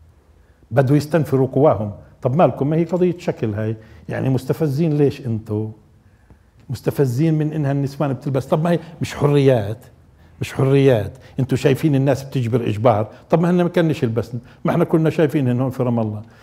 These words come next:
في الستينات يا اخوي، هذول الحجات اليوم اللي هن عمرهن في الستين والسبعين، انا شايفهن، شايفينهن كيف كانن. لو بدي اوصف لكم شو كانت رام الله، لو بدي اوصف لكم شو كانت رام الله هون. ها، و-، ومش بس رام الله وغير رام الله،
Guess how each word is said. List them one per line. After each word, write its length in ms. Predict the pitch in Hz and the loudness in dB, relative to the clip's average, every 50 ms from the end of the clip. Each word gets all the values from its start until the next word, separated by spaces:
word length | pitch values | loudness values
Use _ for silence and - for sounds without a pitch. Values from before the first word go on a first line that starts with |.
| - _ | -20 _
في 60 | - - | -4 -4
الستينات 580 | 147 - - 131 139 143 131 131 127 120 - | -2 -2 -4 -2 0 0 2 2 0 0 0
يا 60 | - | -2
اخوي، 240 | - - 127 120 113 | -2 0 0 0 0
هذول 220 | 120 120 127 120 117 | 0 0 0 -2 -2
الحجات 480 | 107 - 127 120 110 127 120 113 - | -4 -4 -6 -2 0 -2 -2 -2 -2
اليوم 260 | 117 107 110 113 113 113 - - - - _ _ _ _ - | -4 -4 -4 -4 -6 -8 -12 -18 -20 -20 _ _ _ _ -6
اللي 180 | 117 120 123 - | -2 -2 -2 0
هن 200 | 135 131 127 120 117 - - - - - - | 0 -2 -2 -4 -6 -8 -14 -20 -18 -6 -4
عمرهن 320 | 127 131 127 113 120 123 | 0 2 2 4 2 0
في 80 | 117 - | 0 -2
الستين 380 | 117 - - 120 - - 127 | -2 -2 -2 -2 0 0 0
والسبعين، 320 | 123 113 - 127 120 123 - | 0 0 -2 -4 -4 -4 -2
انا 140 | 160 165 156 | -2 -2 0
شايفهن، 600 | 143 175 165 147 139 139 - - 113 113 120 117 - - - - - _ _ - - _ _ _ _ _ _ _ _ _ _ _ _ - - - - 170 | 0 0 0 2 0 -2 -4 -8 -10 -10 -10 -12 -16 -20 -20 -20 -20 _ _ -20 -20 _ _ _ _ _ _ _ _ _ _ _ _ -20 -10 -6 -4 -4
شايفينهن 1040 | - - - 180 165 170 185 170 160 - - - - 208 185 156 160 165 127 127 123 | -4 2 4 6 6 8 8 6 6 2 0 -4 0 2 2 2 2 2 2 0 -2
كيف 240 | - - 139 131 - | 0 -2 -2 -2 0
كانن. 320 | - - 123 120 113 113 - - - - - - - | -2 -2 -2 -2 -4 -6 -8 -14 -20 -20 -20 -4 2
لو 80 | 147 147 | 4 4
بدي 220 | 147 151 135 156 | 6 6 6 6
اوصف 320 | 175 165 151 - 180 - 160 | 4 4 2 0 0 0 -2
لكم 220 | 151 - 170 151 | 0 0 -2 0
شو 120 | - 170 | 0 -2
كانت 320 | 156 160 160 147 147 147 - | 0 0 0 0 0 0 0
رام 160 | 143 143 139 | 0 0 0
الله، 240 | 127 117 117 113 113 - - _ _ _ - - - | -2 -4 -6 -10 -14 -18 -20 _ _ _ -14 -4 -2
لو 100 | 151 160 | 0 0
بدي 180 | 156 147 156 | 2 0 0
اوصف 260 | 175 160 - - 147 156 | 0 -2 -2 -2 -2 -2
لكم 220 | 156 156 160 151 | -2 -2 -4 -4
شو 120 | - - | -4 -6
كانت 340 | 151 - 156 151 151 147 151 | -4 -4 -2 -2 -2 -4 -2
رام 180 | 151 147 147 143 | -2 -2 -2 -2
الله 200 | 135 131 127 123 | -2 -4 -4 -6
هون. 220 | 107 123 123 123 - - 143 - - 147 131 | -8 -10 -12 -12 -14 -18 -20 -20 -20 -6 -4
ها، 100 | 160 175 | -2 0
و-، 200 | - - 175 151 - - - | 2 2 2 2 0 -2 0
ومش 220 | 180 208 220 - | 2 2 2 2
بس 260 | - - 170 - - | 2 0 -2 0 0
رام 200 | 165 170 175 185 | 0 2 2 2
الله 160 | 196 196 190 185 | 2 2 2 2
وغير 240 | 165 160 180 160 | 2 2 0 0
رام 220 | 143 143 139 131 127 | 0 0 -2 -2 -4
الله، 200 | 123 123 123 | -6 -8 -12